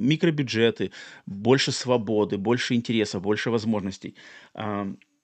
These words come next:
это факт, это точно факт. Люди старой закалки разочарованы. Это вот как раз-таки с Дэвидом Яффом мы затронули эту тему, очень, а, интересно. И да, в принципе, я очень могу как раз-таки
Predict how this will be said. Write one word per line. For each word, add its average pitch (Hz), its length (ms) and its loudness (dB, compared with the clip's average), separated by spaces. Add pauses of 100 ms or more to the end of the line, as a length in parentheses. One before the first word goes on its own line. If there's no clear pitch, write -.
(180)
это 123 200 0
факт, - 560 -2 (120)
это 117 160 -2
точно 139 280 -4
факт. - 480 -4
Люди 127 240 -2
старой 139 280 2
закалки 123 640 -2 (600)
разочарованы. 98 540 -2
Это 101 180 -2
вот 110 160 -2
как - 140 -14
раз-таки - 300 -10
с 101 60 -14
Дэвидом 113 320 0
Яффом 113 300 0
мы 101 60 -4
затронули 98 440 0
эту 98 120 -4
тему, 123 300 2
очень, 104 280 -2 (560)
а, 95 340 -8
интересно. 120 420 0
И 92 640 -6 (640)
да, 208 280 4
в - 120 -14
принципе, 147 400 2
я 113 220 4
очень 135 220 2
могу 110 240 -2
как - 180 -14
раз-таки 104 300 -6